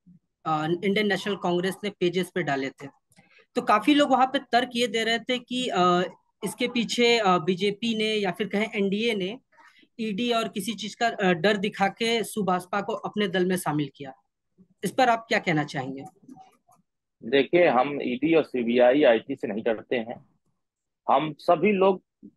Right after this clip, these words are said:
Speaker 2: जो समाज के गरीब हैं, कमजोर हैं, पिछड़े हैं, दलित, आदिवासी हैं, बस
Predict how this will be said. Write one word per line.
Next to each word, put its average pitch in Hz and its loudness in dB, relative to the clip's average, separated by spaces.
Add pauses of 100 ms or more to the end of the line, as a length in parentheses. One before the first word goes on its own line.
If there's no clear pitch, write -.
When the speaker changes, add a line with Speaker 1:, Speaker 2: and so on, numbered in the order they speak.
(260)
Speaker 2:
जो 143 -2
समाज 143 2
के 175 0
गरीब 143 -6
हैं, 165 -2
कमजोर 139 -2
हैं, 156 -4
पिछड़े 147 -8
हैं, 147 -10
दलित, 143 -8
आदिवासी 117 -4
हैं, 147 -2
बस 113 2